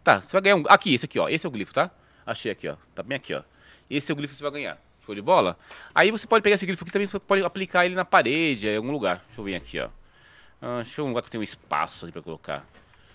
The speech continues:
Minha, tá tudo, ó, tá vendo aqui, ó, igual eu coloquei esse quadro aqui, ó, tá? Você pode também colocar em algum canto. Ó, tem aqui, ó, isso aqui, ó, acabei de colocar, é esse aqui, ó, tá? Você apertar esse aqui, ó, tu vai vir aqui, eles já deram isso aqui em algum, algum evento, não lembro onde, tá?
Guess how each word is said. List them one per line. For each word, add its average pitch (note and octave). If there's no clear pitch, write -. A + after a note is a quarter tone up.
Minha, F2+
tá F#2+
tudo, -
ó, G2
tá -
vendo C3+
aqui, -
ó, A2+
igual G#2
eu -
coloquei G#2
esse -
quadro F#2+
aqui, E3+
ó, F#2
tá? D3+
Você -
pode F3
também D#3+
colocar D#3+
em D#3+
algum D#3+
canto. -
Ó, F#2+
tem A#2+
aqui, F3+
ó, C#4
isso G#3
aqui, B3
ó, F#3+
acabei D4+
de -
colocar, F3+
é F#3+
esse F#3+
aqui, G3
ó, A2+
tá? F3+
Você G3
apertar -
esse F3
aqui, A3+
ó, G#2
tu E3
vai D#3
vir D3
aqui, D3
eles A3+
já B3+
deram G#3
isso G#3
aqui F#3+
em -
algum, F#3+
algum F3
evento, A#2
não A#2+
lembro C#3
onde, F2
tá? B2